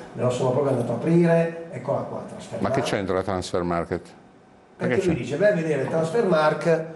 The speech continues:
Speaker 1: no? E su Transfermarkt c'è, io devo dire la verità che sono andato, eccolo qua. Valore trentacinque milioni, è tanto inferiore alla clausola.
Speaker 2: No, vabbè, ma
Speaker 1: Contratto trenta giugno duemiladiciotto, ma non vedo scritto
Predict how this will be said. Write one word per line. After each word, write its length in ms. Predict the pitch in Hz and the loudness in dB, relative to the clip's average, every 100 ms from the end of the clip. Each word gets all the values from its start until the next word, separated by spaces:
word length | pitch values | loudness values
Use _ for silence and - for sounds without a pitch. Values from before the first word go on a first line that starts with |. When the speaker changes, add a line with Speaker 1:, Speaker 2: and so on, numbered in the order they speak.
| - | -8
Speaker 1:
no? 300 | 139 147 147 | 0 2 2
E 40 | 131 | -2
su 120 | 160 | -2
Transfermarkt 520 | 190 143 131 127 127 | 0 2 0 0 -2
c'è, 140 | 135 - | -4 -6
io 180 | 175 - - | -6 -6 -10
devo 200 | 107 107 | -10 -8
dire 160 | 101 104 | -6 -4
la 40 | |
verità 240 | 110 98 104 | -4 -6 -8
che 60 | - | -10
sono 180 | 135 120 | -6 -2
andato, 340 | 120 - - | 0 0 -4
eccolo 220 | 123 127 117 | -4 -2 -2
qua. 160 | 92 - - - - 120 | -4 -10 -12 -18 -10 0
Valore 540 | 143 151 143 - - | 4 4 4 2 0
trentacinque 540 | 120 110 120 127 117 | -4 -6 -6 -6 -6
milioni, 460 | 110 107 107 110 - - | -6 -4 -2 0 -2 -4
è 100 | 110 - | -8 -6
tanto 220 | 117 117 | -6 -4
inferiore 460 | 113 127 123 120 113 | -4 0 2 4 4
alla 180 | 123 | 2
clausola. 640 | 127 135 139 143 147 147 143 - - | 2 2 2 2 2 0 -2 -12 -6
Speaker 2:
No, 260 | 127 117 85 | 0 2 4
vabbè, 280 | 107 110 92 | 2 2 0
ma 120 | 85 | -2
Speaker 1:
Contratto 400 | 135 127 127 123 - | -2 -4 -4 -8 -6
trenta 680 | 135 131 131 127 117 110 - - | -2 -2 -2 -2 -2 -2 -6 -10
giugno 280 | 120 131 123 | -4 0 2
duemiladiciotto, 1040 | 120 120 120 120 - 156 170 165 170 147 - | 2 2 0 -2 0 2 2 2 2 0 -2
ma 80 | 117 | -6
non 160 | 127 | -2
vedo 680 | 147 170 131 123 113 - - - | 2 2 4 2 2 -4 -10 -18
scritto 840 | - - 135 131 127 143 127 127 | -20 -10 -6 -4 0 2 2 0